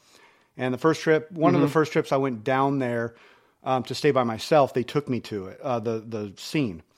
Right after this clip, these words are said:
Speaker 1: And they have a whole museum. You can walk through the building. You can see, like, different, um, th-, all the different floors, and you're wearing, like, headphones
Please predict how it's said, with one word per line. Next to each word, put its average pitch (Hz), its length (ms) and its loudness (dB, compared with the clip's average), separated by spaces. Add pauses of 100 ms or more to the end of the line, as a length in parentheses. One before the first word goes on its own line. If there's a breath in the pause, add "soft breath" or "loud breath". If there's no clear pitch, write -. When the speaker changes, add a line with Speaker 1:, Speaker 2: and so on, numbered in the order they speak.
(340 soft breath)
Speaker 1:
And 123 360 -2
they 127 100 0
have 135 120 4
a 127 80 2
whole 151 180 8
museum. 156 520 4
You 135 80 2
can 120 160 -2
walk 147 220 6
through 156 140 4
the 139 80 6
building. 147 460 6
You 127 80 0
can 113 160 -6
see, 160 340 2
like, 123 260 2
different, 135 420 0 (420 soft breath)
um, 127 380 -2
th-, 120 100 -8
all 143 220 8
the 131 100 -2
different 139 320 0
floors, 147 720 6
and 139 180 2
you're 135 120 4
wearing, 139 340 4
like, 110 220 -4
headphones 160 840 4